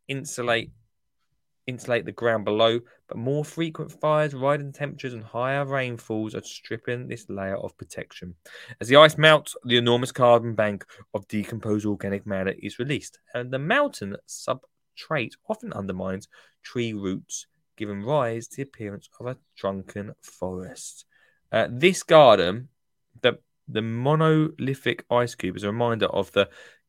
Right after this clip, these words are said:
climate perils facing our planet, while offering hope that the botanical bounty found within might ensure humankind's onward survival. I don't actually know. There's something inside this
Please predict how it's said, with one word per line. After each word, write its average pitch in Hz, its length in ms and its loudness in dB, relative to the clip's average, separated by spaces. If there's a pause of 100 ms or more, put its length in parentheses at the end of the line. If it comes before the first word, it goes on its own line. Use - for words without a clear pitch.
(180)
climate 127 640 0 (100)
perils 92 440 -4
facing 95 400 -6
our 95 80 0
planet, 92 340 -10 (520)
while 110 500 2
offering 98 580 -2
hope - 420 0 (100)
that 110 140 -6
the 120 140 -4 (500)
botanical 160 560 -6
bounty 156 540 -4
found 120 400 -2
within 123 500 -6 (440)
might 98 340 -2
ensure 104 500 -4 (200)
humankind's 95 720 -8 (180)
onward 92 360 -8
survival. 131 500 -2 (480)
I - 80 -12
don't 208 240 8
actually 180 300 4
know. 143 480 4 (400)
There's 127 180 0
something 196 400 4
inside 156 500 2
this 131 180 -2